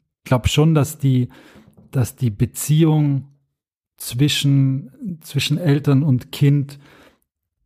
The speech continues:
da ganz viel prägt auch. Das, da, das ist jetzt auch nix, was, was du sicherlich, ähm,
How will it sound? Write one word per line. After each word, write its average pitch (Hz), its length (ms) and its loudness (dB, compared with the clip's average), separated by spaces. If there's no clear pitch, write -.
da 120 120 0
ganz 139 240 2
viel 117 220 0
prägt - 580 -2
auch. 110 460 -4
Das, - 400 -6
da, 151 240 -4
das 147 380 -4
ist 113 100 0
jetzt 117 200 0
auch - 220 -4
nix, 135 560 -2
was, - 340 -6
was 120 200 -4
du 135 80 -2
sicherlich, 120 580 0
ähm, 117 600 0